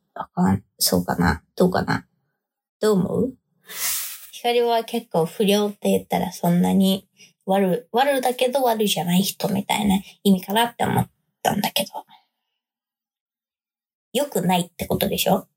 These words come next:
良くなくもないと思うから、ちょっと不良は違うか。まあいいや。で、あの、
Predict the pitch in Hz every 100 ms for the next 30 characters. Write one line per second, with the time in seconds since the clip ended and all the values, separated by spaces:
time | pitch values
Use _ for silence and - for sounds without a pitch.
0 | _ 214 359 480 320 240 - 196 - -
1 | 175 170 - _ - 73 131 101 - _
2 | _ - - - - 202 - 196 - 165
3 | 226 277 277 277 220 226 226 - _ _
4 | - - - _ _ _ _ _ _ _
5 | _ _ _ _ - 214 175 - _ -
6 | - 415 415 - 247 247 240 226